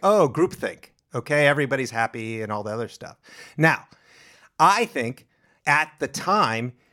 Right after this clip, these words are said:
it was because of Steve's personality and, you know, the, I, I, I, how can I say it this way? There were only so many dramas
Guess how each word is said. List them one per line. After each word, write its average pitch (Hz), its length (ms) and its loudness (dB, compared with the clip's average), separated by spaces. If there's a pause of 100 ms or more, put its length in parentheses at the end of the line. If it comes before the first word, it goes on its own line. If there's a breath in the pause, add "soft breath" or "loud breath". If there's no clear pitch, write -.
(160)
it 151 120 -2
was 135 140 0
because 143 320 -4
of 127 100 -6
Steve's 156 380 -6
personality 120 960 -2
and, 143 480 0 (340 soft breath)
you 147 160 -4
know, 131 200 2
the, 123 140 0 (560)
I, 143 220 -4
I, 135 180 -2 (120)
I, 139 100 -2
how 151 200 -2
can 151 160 -6
I 123 40 -2
say 131 200 -6
it 117 100 -6
this 131 180 -8
way? 127 160 -4 (240 soft breath)
There 180 120 6
were 202 120 4
only 214 220 4
so 214 240 0
many 196 200 0
dramas 147 800 4